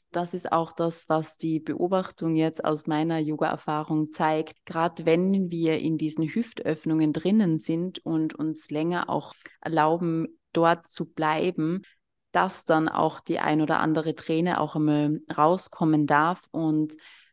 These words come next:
das ist auch für mich wirklich so ein schöner Raum, den du dann auch für das aufmachen kannst, denn du fühlst dich einfach befreiter danach.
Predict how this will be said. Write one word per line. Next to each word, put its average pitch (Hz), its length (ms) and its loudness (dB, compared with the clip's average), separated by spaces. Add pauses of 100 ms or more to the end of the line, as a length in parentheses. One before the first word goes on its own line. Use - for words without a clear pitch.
(100)
das 170 220 -2
ist - 140 -4
auch 170 140 -2
für 170 140 -8
mich 165 460 -4 (100)
wirklich 185 840 -2 (960)
so 175 680 -2 (220)
ein 165 100 2
schöner 170 380 0
Raum, 170 280 6
den 151 160 2
du 151 80 -4
dann 151 180 -2
auch 156 140 0
für - 120 -4
das 151 220 -4
aufmachen 151 560 -2
kannst, 165 380 -6 (400)
denn 165 460 2
du - 120 -12
fühlst - 280 -6
dich - 60 -6
einfach 160 260 -6
befreiter 156 540 0
danach. 143 500 2